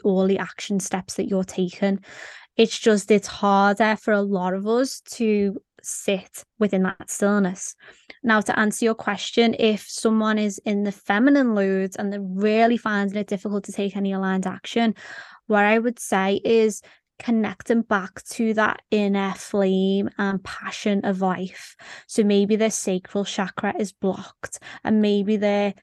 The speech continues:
finding it difficult to be able to know what action step to take, and putting some kind of agency towards their goals and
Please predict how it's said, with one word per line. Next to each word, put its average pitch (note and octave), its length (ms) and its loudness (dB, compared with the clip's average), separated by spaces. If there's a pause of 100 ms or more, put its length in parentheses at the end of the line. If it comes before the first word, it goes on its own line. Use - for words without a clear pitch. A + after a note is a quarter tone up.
(120)
finding G3 440 0
it - 100 -12
difficult G3+ 540 -2
to - 120 -12
be G3 200 4
able F#3+ 160 -4
to - 140 -4
know F#3+ 340 2
what F#3+ 380 -2
action G3 360 -4
step F#3 360 -6
to - 260 -4
take, F#3+ 640 -4 (480)
and G#3+ 220 4 (160)
putting A#3 420 4
some A#3 260 0
kind G#3 320 0
of G#3+ 80 -6 (120)
agency G3+ 800 0 (180)
towards G3 880 -2 (140)
their G3 260 2
goals F#3+ 540 0
and G3+ 240 -2